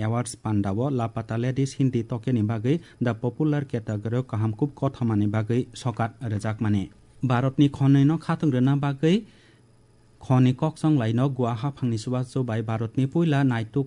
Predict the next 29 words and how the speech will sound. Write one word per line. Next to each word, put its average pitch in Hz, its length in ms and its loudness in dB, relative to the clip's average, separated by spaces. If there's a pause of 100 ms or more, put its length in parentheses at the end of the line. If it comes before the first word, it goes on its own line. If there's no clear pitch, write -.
मुं 110 140 2 (160)
लाइसेन्स 131 400 0 (100)
निलाम 113 380 0
चल 104 240 -2
ख्लायखा 104 400 -2
केन्द्रनि 117 440 0
कयला 123 340 0
ताइ 151 180 -2
खनि 117 220 0
मन्त्रि 110 260 0 (100)
जि 120 160 0
किसान 123 280 -2 (160)
रेड्डी 113 320 -2
ताइ 120 260 2
गुवानि 123 300 2
मन्त्रि 120 260 -2
अक्रा 131 220 -2 (100)
डक्टर 113 320 -4
प्रमोद 107 280 0 (400)
सावन्त 113 340 0 (360)
गुवाव 139 300 4 (760)
पान्डा 117 400 0 (460)
काइसानि 120 440 0
बिसिंते 147 380 0
अ 147 200 -2 (140)
साकथारमानो 135 640 -2 (100)
सेंग्रेखा 104 400 0 (140)
निलाम 143 280 2 (200)
कक 147 120 -2